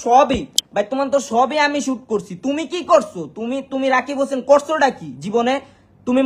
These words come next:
মানুষকে খাটাইছো, খাটানোর পর লাথি দিয়ে গ্রুপ থেকে বাইর করে হইছো। তুমি মেহেদির লয়ে কি কি করছো? এগুলো কয়ে দিমু সব লাইভে আইসা।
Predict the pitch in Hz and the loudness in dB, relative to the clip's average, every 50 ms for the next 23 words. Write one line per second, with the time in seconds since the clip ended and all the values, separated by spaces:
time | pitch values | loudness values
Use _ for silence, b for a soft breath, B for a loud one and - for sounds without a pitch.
0 | 262 269 269 285 285 277 - 285 285 - 226 233 240 285 269 277 269 269 262 - | 4 4 4 4 2 2 0 -2 0 0 -2 2 2 2 2 2 2 -2 0 0
1 | 233 240 247 269 269 277 269 - 277 262 247 262 254 254 - 277 254 269 269 226 | 0 2 4 4 4 2 2 2 4 6 6 6 4 4 0 2 2 2 2 2
2 | 220 240 240 - 262 254 254 247 240 233 226 240 240 233 220 214 226 190 175 B | 0 -2 -2 2 4 4 6 8 6 6 6 6 4 4 2 0 -2 -6 -6 B
3 | B B - 277 262 262 262 269 269 277 269 269 277 262 - 277 277 262 285 233 | B B 0 2 6 6 6 6 6 4 6 6 6 6 4 0 -2 -2 2 6
4 | 269 269 262 - 240 220 214 254 262 - 269 277 277 285 285 277 269 269 269 240 | 6 6 6 6 4 6 6 4 4 6 6 6 6 4 2 0 2 2 0 2
5 | 214 240 247 240 262 262 247 247 262 240 | 4 4 6 6 6 4 4 4 2 2